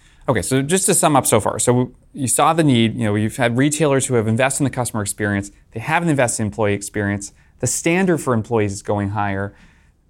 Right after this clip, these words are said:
and Nudge really allows senior leadership to provide them with both the tactical support that they need, but also really the,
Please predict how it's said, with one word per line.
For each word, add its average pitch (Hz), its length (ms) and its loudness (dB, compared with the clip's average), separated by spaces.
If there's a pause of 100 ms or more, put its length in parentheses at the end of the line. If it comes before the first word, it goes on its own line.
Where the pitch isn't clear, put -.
(240)
and 120 180 0
Nudge 131 540 0
really 117 300 2
allows 104 500 0 (260)
senior 160 360 0
leadership 117 420 -2
to - 60 -20
provide 107 340 -2
them 107 120 -2
with 104 240 -6
both 110 280 0 (360)
the - 80 -12
tactical 156 380 -4
support 117 320 -2
that - 100 -16
they 110 100 0
need, 101 300 -2
but 113 160 0
also 110 640 0 (240)
really 107 240 2
the, 101 200 0